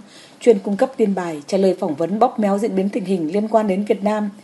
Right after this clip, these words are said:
theo ý đồ chính trị của thế lực ngoại bang nữa. Với ba nhân sự ở Thái Lan, B B C Việt ngữ bề ngoài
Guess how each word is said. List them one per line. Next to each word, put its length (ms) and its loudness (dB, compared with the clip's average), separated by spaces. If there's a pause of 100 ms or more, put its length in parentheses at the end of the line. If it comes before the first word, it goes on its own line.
(380)
theo 140 2
ý 100 2
đồ 220 2
chính 220 -8
trị 320 -4
của 180 0
thế 120 -4
lực 200 -2
ngoại 260 -4
bang 220 -4
nữa. 240 -2 (720)
Với 200 4
ba 120 0
nhân 200 0
sự 280 -2
ở 200 -4
Thái 120 -6
Lan, 280 -2 (360)
B 120 6
B 40 10 (120)
C 220 4
Việt 180 0
ngữ 240 2
bề 120 6
ngoài 360 -2